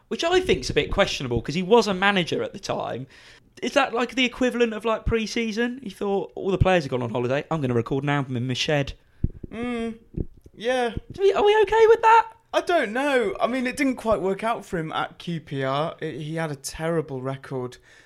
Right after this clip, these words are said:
Speaker 2: there, and he was such a popular figure when he went back in as well, uh, from his playing time there. So, I don't know, maybe he's <laughs> just trying to deflect the,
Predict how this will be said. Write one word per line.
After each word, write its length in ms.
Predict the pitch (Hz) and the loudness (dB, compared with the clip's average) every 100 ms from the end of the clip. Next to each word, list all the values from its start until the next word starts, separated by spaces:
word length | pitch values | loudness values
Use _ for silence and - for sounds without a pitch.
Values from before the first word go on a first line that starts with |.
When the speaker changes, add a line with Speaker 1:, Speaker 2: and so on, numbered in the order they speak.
| _ - | _ -6
Speaker 2:
there, 260 | 139 127 123 | -2 0 0
and 300 | 120 135 135 | -2 -4 -4
he 120 | 151 | -4
was 140 | 147 143 | -4 -4
such 160 | 135 | -6
a 60 | 147 | -6
popular 420 | - 165 - 151 | -4 -4 -2 -4
figure 300 | 143 165 143 | -2 -4 -4
when 100 | 139 | -4
he 80 | 135 | -2
went 220 | 139 135 | -2 -4
back 240 | 143 135 151 | -6 -6 -4
in 280 | 143 127 - | -4 -6 -10
as 180 | 127 135 | -12 -6
well, 360 | 135 123 123 - | -6 -6 -8 -14
uh, 220 | 135 131 127 | -10 -8 -8
from 220 | - 139 | -8 -8
his 100 | 131 | -8
playing 400 | - 143 139 135 | -8 -4 -2 -4
time 380 | 135 123 123 123 _ _ _ _ - | -4 -6 -6 -10 _ _ _ _ -6
there. 240 | 135 127 | -2 -2
So, 440 | 123 - 139 143 - - - | -2 0 2 0 -2 -10 0
I 100 | 170 | 2
don't 200 | 180 180 | 4 2
know, 120 | 175 | 2
maybe 340 | 165 170 180 185 | 0 0 0 2
he's 380 | 185 180 - - | 2 0 -2 -2
<laughs> 100 | - | -2
just 200 | 190 - | -2 0
trying 300 | - 170 175 | 4 6 6
to 180 | 156 147 269 - - - | 2 0 -8 -14 -8 2
deflect 840 | 190 - 208 170 - - - - _ _ _ | 2 4 6 6 4 -8 -10 -10 _ _ _
the, 360 | 180 170 160 | 0 4 4